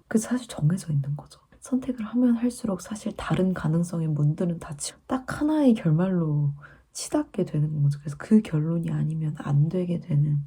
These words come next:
창작이 아니라 그냥 이런 에세이에서도 똑같아요. 그러니까 그걸 이제 찾는 거죠. 사실 제가 쓰는 게 아니라. 그게 참 좋지 않나요? 뭔가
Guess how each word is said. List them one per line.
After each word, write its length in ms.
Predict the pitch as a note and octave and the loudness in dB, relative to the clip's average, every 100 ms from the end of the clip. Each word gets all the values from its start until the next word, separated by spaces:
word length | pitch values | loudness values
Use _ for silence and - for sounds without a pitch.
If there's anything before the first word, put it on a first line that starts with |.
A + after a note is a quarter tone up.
| - | -8
창작이 580 | - - D#4 E4 D4+ G#3+ | -4 0 2 2 2 -2
아니라 420 | D#3 D3+ D#3+ F3 | 0 0 0 -4
그냥 160 | D#3 E3+ | -4 -2
이런 240 | F3 A3 F#3+ | 2 4 4
에세이에서도 840 | D3 C#3+ G3+ F3 D#3 D3 - F3+ | 2 0 -4 -2 -4 -6 -12 -10
똑같아요. 480 | - A3 - - F3 - - - - | -6 -6 -8 -20 -20 -20 -20 -20 -12
그러니까 280 | F3 D3 | -10 -10
그걸 220 | - D#3+ D3 | -8 -8 -8
이제 360 | - E3 D3+ - _ | -8 -8 -8 -10 _
찾는 420 | - C4+ D4 B3+ | -4 0 2 0
거죠. 260 | D3+ D3 D3+ | 0 -2 -6
사실 380 | - - - | -12 -20 -14
제가 260 | C#3+ - D#3+ | -14 -12 -12
쓰는 360 | C#3+ G3 G#3+ F#3+ | -10 -6 -6 -6
게 80 | - | -14
아니라. 360 | - _ - - - - - - _ _ _ _ _ _ _ _ _ _ - _ _ _ _ _ _ _ _ _ | -20 _ -20 -20 -16 -16 -18 -20 _ _ _ _ _ _ _ _ _ _ -20 _ _ _ _ _ _ _ _ _
그게 160 | _ F#3 | _ -12
참 440 | - B3 A#3+ E3+ C#3+ | -4 -2 0 0 -4
좋지 380 | - _ - E4 | -10 _ -6 2
않나요? 460 | A#3+ C#3 C3+ D3 - - _ _ _ _ _ _ _ _ _ _ | 2 4 2 0 -4 -12 _ _ _ _ _ _ _ _ _ _
뭔가 460 | F3 E3 D#3+ D#3 | -8 -6 -6 -8